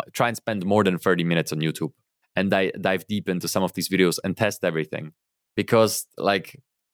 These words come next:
it's just so much deeper and has so many more capabilities than people realize. And I think from Open A I side, all they do is, like, they give you free examples, right, on,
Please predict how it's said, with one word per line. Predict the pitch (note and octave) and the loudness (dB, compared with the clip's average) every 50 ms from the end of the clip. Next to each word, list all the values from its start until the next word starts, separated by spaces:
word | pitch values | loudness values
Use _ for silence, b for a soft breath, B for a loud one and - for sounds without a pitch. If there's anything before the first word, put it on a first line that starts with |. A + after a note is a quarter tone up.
| _ _ - | _ _ -4
it's | G2 - | -2 -2
just | - C3+ C3 - - | 0 0 0 2 2
so | - A#2+ B2 | 4 4 4
much | B2 A#2 - - | 4 2 2 0
deeper | - A2 - - G2+ | -2 -2 2 2 2
and | F2+ F#2 | 2 2
has | F#2 G2+ G2 | 0 -4 -4
so | - - G2+ | -2 -2 0
many | G2 G2 G2 | 2 2 2
more | F#2+ F#2+ F#2 F2+ | 2 2 2 2
capabilities | - G2 F#2 - F#2 D#2 - F2+ F#2 F2 - F#2+ F2+ - - | 2 2 0 0 0 0 2 2 2 2 0 -2 -4 -2 -2
than | F#2 F2 | -2 -2
people | - F#2+ - - F#2 | -2 -2 0 2 4
realize. | E2+ E2 D#2+ D#2+ E2+ F2+ A#2 D3 D#3+ - - _ _ _ _ _ _ | 4 6 4 4 4 2 0 -2 -4 -8 -14 _ _ _ _ _ _
And | - F#2 G2+ | -4 -2 -2
I | G2+ G2 | -2 -2
think | - A2+ A2+ A2 | -2 -4 -6 -4
from | - - A2 G2 F#2+ F#2 | -2 0 2 2 2 2
Open | D#2+ G2 F2 A2+ G#2+ | 2 0 2 0 0
A | G2+ G2 F#2 | 2 2 2
I | E2+ F2 F2+ | 2 2 0
side, | F#2+ - - G2 G2 G#2+ A#2+ B2 C3+ - _ _ _ _ _ _ _ _ _ - | -2 -4 -2 0 0 0 0 -2 -6 -10 _ _ _ _ _ _ _ _ _ 2
all | G#2 A2+ A#2+ | 4 4 4
they | A#2+ A2 | 4 4
do | A2+ A#2 | 4 4
is, | A2+ G#2 | 4 4
like, | G#2 G2 F#2+ E2 | 4 4 2 2
they | G2 G2 | 0 0
give | F#2 G2 G2 | 0 2 2
you | G2 F#2+ | 2 0
free | - - G#2+ | 2 4 4
examples, | G2 F#2+ E2 F#2+ F#2+ F#2+ G2 - - D2+ - - | 4 4 4 2 0 0 -2 -6 -8 -10 -6 -2
right, | E2+ E2+ F2 F2 F#2 - _ _ _ _ _ _ _ - | -2 -2 -2 -2 -6 -10 _ _ _ _ _ _ _ 0
on, | - F#2 F2+ F2+ F2+ | 0 2 2 2 0